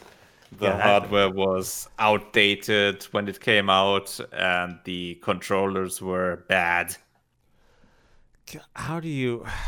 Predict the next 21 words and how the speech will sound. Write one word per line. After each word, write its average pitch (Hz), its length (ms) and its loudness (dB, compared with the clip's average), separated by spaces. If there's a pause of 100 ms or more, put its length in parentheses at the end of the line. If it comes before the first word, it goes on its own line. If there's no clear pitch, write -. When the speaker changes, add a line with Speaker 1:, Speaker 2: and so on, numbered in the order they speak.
Speaker 2:
<sighs> - 280 -12
I 123 180 -8
don't 101 80 -4
know, 87 160 -6
man. 80 360 -14
It's 104 200 -12
just, 110 240 -10
it's - 260 -16
kind 123 280 -6
of 98 80 -6
absurd 95 580 -8
considering 113 480 -4
when 110 120 -4
you 104 120 -4
realize 110 240 -2
they 104 120 -4
just 98 300 -8
used 107 260 -8
an 85 100 -12
Android-based 90 1200 -8 (240)
platform. 85 640 -8